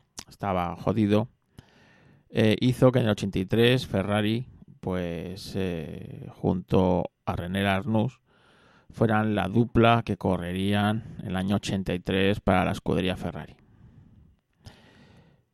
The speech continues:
En el año ochenta y cuatro Ferrari se decide por Michele Alboreto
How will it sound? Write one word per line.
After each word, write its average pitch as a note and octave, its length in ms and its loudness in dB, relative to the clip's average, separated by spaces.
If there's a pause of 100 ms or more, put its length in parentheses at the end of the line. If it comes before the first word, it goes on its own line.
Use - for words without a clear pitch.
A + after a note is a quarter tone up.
(600)
En - 100 -4
el B2+ 40 6
año D3+ 100 6
ochenta C#3 260 2
y G2 40 2
cuatro A#2 1040 4
Ferrari G#2 480 2
se G#2+ 120 -2
decide G#2 680 4
por G#2+ 840 8
Michele F#2+ 300 0
Alboreto G2 500 0